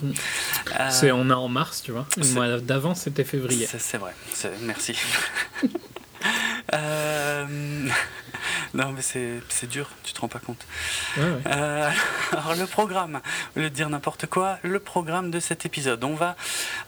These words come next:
Speaker 2: euh, revenir un petit peu sur les Oscars, euh, ce passage absolument essentiel de l'histoire du cinéma chaque année. Euh, pas pour moi, <laughs> mais pour certains.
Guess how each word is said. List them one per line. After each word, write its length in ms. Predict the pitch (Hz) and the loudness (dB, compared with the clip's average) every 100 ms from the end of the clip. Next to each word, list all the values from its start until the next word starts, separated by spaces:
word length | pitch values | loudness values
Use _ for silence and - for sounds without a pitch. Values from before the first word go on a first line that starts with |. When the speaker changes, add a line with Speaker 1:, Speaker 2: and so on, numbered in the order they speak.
| - | 4
Speaker 2:
euh, 320 | 135 135 131 | 4 2 0
revenir 640 | 139 190 175 175 170 147 | 2 2 2 -2 0 0
un 340 | 127 117 - 143 | 0 0 0 0
petit 160 | 143 | -2
peu 160 | 170 180 | -2 0
sur 180 | 160 135 | 0 -2
les 160 | 117 | 0
Oscars, 460 | 104 - 185 226 - - - - - - | -2 2 0 0 -8 -6 -4 -4 0 0
euh, 720 | 113 110 107 101 104 101 104 | 2 0 0 0 -2 -2 0
ce 160 | 104 127 | 0 0
passage 380 | 131 - 147 | 0 0 -2
absolument 340 | 117 - 120 - | -2 -2 -2 -2
essentiel 580 | 127 - 131 - 139 135 | -2 0 0 0 0 -2
de 100 | 113 | -2
l'histoire 380 | 110 113 - 123 | -4 -2 0 -2
du 80 | 107 | -4
cinéma 400 | - 113 113 127 | -4 -2 0 -2
chaque 240 | - 104 | -4 -2
année. 240 | 131 185 226 - - - - - - | -2 -2 -4 -6 -4 -2 -4 -4 0
Euh, 480 | 139 131 127 127 123 - - | 0 2 0 -2 -4 -8 2
pas 80 | 135 | 2
pour 220 | 123 117 | 2 -2
moi, 180 | 135 202 | 0 0
<laughs> 600 | 175 - - - - - | 0 2 2 0 0 -2
mais 80 | - - - - | -2 -4 -14 -16
pour 140 | - - | -10 -6
certains. 380 | - - 175 | -6 -2 -2